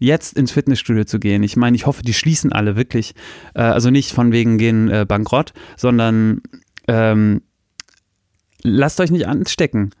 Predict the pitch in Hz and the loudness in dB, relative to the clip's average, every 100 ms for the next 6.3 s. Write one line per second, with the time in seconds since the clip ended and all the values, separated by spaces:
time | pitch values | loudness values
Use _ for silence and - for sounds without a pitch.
0 | - 123 156 - - - - - 143 143 | -4 -2 -2 -6 -12 -18 -14 -4 -2 0
1 | 139 139 196 - - 135 156 160 - _ | 0 2 2 0 -6 -2 0 0 -2 _
2 | _ _ _ - - 180 247 - 220 180 | _ _ _ -12 -2 0 0 -2 -2 -2
3 | 151 131 - - - _ _ - 131 - | -2 -2 -6 -12 -16 _ _ -4 -4 -4
4 | 107 175 277 - 135 127 117 120 123 123 | 0 2 2 0 0 0 0 0 0 2
5 | 135 131 123 127 127 110 160 180 135 117 | 0 -2 -4 -2 -2 0 0 0 -2 0
6 | 151 185 156 | 0 2 0